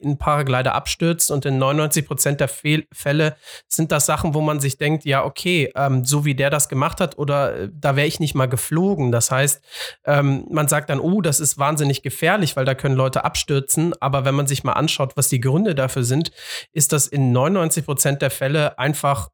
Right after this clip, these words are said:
äh, menschlicher Leichtsinn, der, äh, wo ich immer sehr beruhigt bin, weil ich weiß,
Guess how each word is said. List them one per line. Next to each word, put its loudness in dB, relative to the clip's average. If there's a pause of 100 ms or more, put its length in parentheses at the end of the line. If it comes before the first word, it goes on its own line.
äh, 2
menschlicher 0
Leichtsinn, 0
der, 0 (340)
äh, 4
wo 0
ich -2
immer 0
sehr 2
beruhigt 0
bin, 0
weil 2
ich -4
weiß, 0